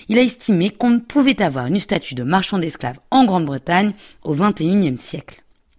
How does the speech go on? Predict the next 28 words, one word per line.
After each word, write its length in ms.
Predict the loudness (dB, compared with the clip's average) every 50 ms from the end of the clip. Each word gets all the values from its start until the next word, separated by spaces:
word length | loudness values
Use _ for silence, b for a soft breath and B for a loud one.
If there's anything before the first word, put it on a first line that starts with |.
| _ _ _ _ _ _ _ _ b b b b b b b b
Rappelant 360 | -4 -2 -2 -2 0 -4 -4
que 80 | -4 -4
Colston 600 | -4 0 0 0 0 -2 -6 -2 0 0 0 0 B B B B B
était 160 | -6 -2 -2 0
responsable 580 | 0 -2 -4 -4 -4 -4 -2 0 0 0 0
de 80 | 0 -2
l'envoi 320 | 0 0 0 0 -2 -2
de 100 | -2 -4
cent 220 | -6 -4 -2 0 0
mille 160 | 2 0 0
personnes 380 | -2 -6 -6 -4 -4 -2 0
d'Afrique 320 | 0 0 -2 -2 -6 -8 -6
vers 120 | -6 -6
les 120 | -8 -4 -2
Caraïbes 500 | 0 0 0 0 -2 -4 -4 -4 -6 -8 -8 B B B B B B
pour 120 | 0 2
devenir 240 | 4 4 4 4 2 0 0 0
esclaves 560 | 0 0 0 -2 -8 -6 -4 -2 -2 -2 -2
avec 240 | -4 -4 -6 -4 -4
le 80 | 0
nom 160 | 2 4 4 2
de 80 | 2
sa 100 | 0 -4
compagnie 520 | -8 -6 -8 -8 -8 -6 -4 -2 -4 -4 -6 b b b b
sur 160 | -10 -6 -4
la 120 | -2 -4
poitrine. 440 | -4 -6 -12 -12 -12 -12 -14 -14 -16 -16 _ _ _ _ _ _ _ B B B B B B
Quant 160 | B -4 -4